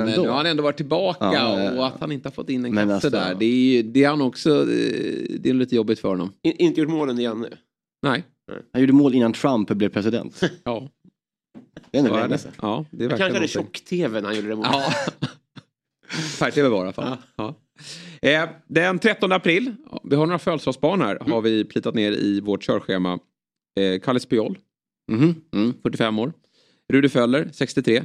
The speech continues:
Speaker 1: Ruben Östlund, fyrtionio. Och Gary Kasparov, sextio.
Speaker 2: Är han bara sextio?
Speaker 1: Mm.
Speaker 2: Otroligt.
Speaker 3: Ja, det känns väl.
Speaker 2: Hade du sagt att han, ja, dog för sextio år sedan?
Speaker 3: Ja.
Speaker 2: Så hade han sagt, ja.
Speaker 3: Det känns som att han inte var med femtioåtta för att han var för gammal.
Speaker 2: Ja.
Speaker 1: Ja.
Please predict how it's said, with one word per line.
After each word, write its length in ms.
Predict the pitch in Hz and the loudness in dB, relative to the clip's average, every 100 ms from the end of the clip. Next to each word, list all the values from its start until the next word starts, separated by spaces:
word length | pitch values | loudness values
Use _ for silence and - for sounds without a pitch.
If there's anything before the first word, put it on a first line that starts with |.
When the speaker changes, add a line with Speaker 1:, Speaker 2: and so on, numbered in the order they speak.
| - | 0
Speaker 1:
Ruben 360 | 117 151 147 151 | 2 4 4 2
Östlund, 460 | 131 - 123 156 | 0 0 0 0
fyrtionio. 460 | 151 139 135 107 139 - - - _ - | -2 0 2 2 0 -6 -18 -20 _ -2
Och 240 | 127 123 - 135 | -2 -2 -12 -6
Gary 560 | 123 127 127 127 131 | 2 2 2 0 -2
Kasparov, 760 | - 165 175 - - 110 95 - - | -4 -4 -4 -4 -2 -2 -2 -4 -8
sextio. 460 | - - - - - - - _ _ - | -6 -6 -6 -6 -6 -8 -20 _ _ -4
Speaker 2:
Är 40 | 147 | 0
han 80 | |
bara 80 | 147 | 0
sextio? 560 | - 170 - - - - - | 0 -6 -6 -8 -6 -6 -8
Speaker 1:
Mm. 160 | 113 127 _ _ _ | -20 -20 _ _ _
Speaker 2:
Otroligt. 340 | - 123 - _ - | -6 -6 -6 _ -6
Speaker 3:
Ja, 80 | 143 | -2
det 100 | 175 | 0
känns 200 | 175 135 | -2 -2
väl. 140 | 143 | -4
Speaker 2:
Hade 320 | - 143 147 156 - - | 0 0 2 0 -4 -6
du 60 | 135 | 0
sagt 260 | 170 - | 0 2
att 60 | 147 | 2
han, 160 | 139 127 - 160 135 - | 2 -2 -8 -8 -10 -6
ja, 160 | 113 117 | -2 4
dog 240 | 120 143 | 4 4
för 80 | - | 2
sextio 280 | 156 - 151 | 0 2 2
år 100 | 143 | 2
sedan? 200 | 170 165 - | 0 -2 -4
Speaker 3:
Ja. 240 | 104 98 92 _ - | -6 -6 -10 _ -8
Speaker 2:
Så 60 | |
hade 100 | 131 | -6
han 120 | 120 110 | -4 -4
sagt, 100 | 117 | -6
ja. 240 | 139 - _ _ | -6 -10 _ _
Speaker 3:
Det 60 | 156 | -6
känns 80 | 170 | -2
som 80 | |
att 40 | 160 | 0
han 80 | 156 | 2
inte 180 | 151 | 2
var 60 | 151 | 0
med 120 | 156 | 0
femtioåtta 640 | 135 127 123 - 107 104 | -2 -6 -8 -8 -8 -8
för 80 | 110 | -8
att 40 | 110 | -8
han 80 | |
var 80 | 110 | -8
för 80 | 101 | -6
gammal. 300 | 104 - - | -8 -10 -6
Speaker 2:
Ja. 200 | 117 135 139 - _ | -2 -2 -6 -20 _
Speaker 1:
Ja. 240 | 110 117 | -4 -2